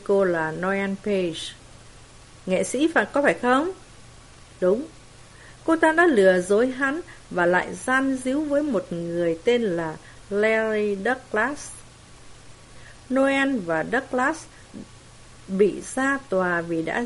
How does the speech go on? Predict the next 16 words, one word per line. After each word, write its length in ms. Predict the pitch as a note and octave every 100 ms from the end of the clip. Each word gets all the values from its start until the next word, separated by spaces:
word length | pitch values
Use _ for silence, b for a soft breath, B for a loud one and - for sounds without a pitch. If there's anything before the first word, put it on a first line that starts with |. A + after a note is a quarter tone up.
| - C#4+
giết 140 | E4+ - -
vợ 220 | E3 - F3+
Douglas, 460 | B3 - A3 C4+ - - B B B
bởi 140 | G#3+
vì 120 | A3
cô 220 | A3+ D#4+ D4+
vợ 220 | A3 C#3+
này 420 | F#3+ F#3 F#3 F3+ B B - -
không 380 | - C#4+ C#4+ C#4
muốn 240 | C4+ D#4+ E4
cho 180 | C#4 B3+
phép 240 | C#4 D#4+ - -
anh 200 | G3+ G3+
ta 200 | G3+ G3
ly 320 | G3+ G3+ G3+ -
dị. 140 | -